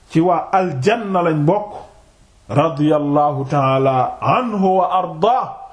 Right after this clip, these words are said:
wa ja'alana Allahu min ahlil janna aydan, wa anna bihi, wa ja'ala a'aliyal firdawsi maskanahu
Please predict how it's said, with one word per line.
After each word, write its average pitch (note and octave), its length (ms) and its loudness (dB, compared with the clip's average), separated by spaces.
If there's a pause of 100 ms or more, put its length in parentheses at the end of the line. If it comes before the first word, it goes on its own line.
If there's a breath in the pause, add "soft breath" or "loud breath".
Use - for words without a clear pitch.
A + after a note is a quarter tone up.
(260 loud breath)
wa C#3+ 200 2
ja'alana A3 520 2
Allahu G3 640 0 (260)
min G3 460 2 (100)
ahlil D#3+ 560 0
janna D#3+ 480 0
aydan, F#3+ 380 -2 (440 soft breath)
wa C#3 240 2
anna F#3+ 380 0
bihi, C#3 240 0 (320 soft breath)
wa B2+ 220 2
ja'ala D3 680 0
a'aliyal E3+ 760 0
firdawsi G#3 840 0
maskanahu D#3 880 0